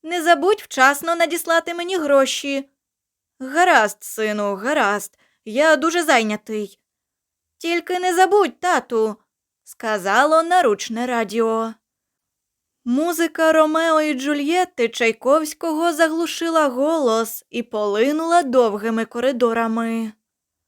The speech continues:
Психіатр ішов коридором, який гудів, наче вулик.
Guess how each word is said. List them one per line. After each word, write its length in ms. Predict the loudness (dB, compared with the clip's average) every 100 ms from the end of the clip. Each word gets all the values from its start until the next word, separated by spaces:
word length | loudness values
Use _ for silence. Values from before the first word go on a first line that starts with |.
| _ _ _ _ _
Психіатр 840 | -6 -4 0 2 4 2 0 -4
ішов 420 | -6 -4 0 0
коридором, 800 | 0 2 2 4 4 4 2 0
який 380 | -2 -2 -2 -2
гудів, 540 | -2 -2 -4 -4 -4
наче 320 | -4 -6 -4 -4
вулик. 680 | -2 0 2 2 -2 -6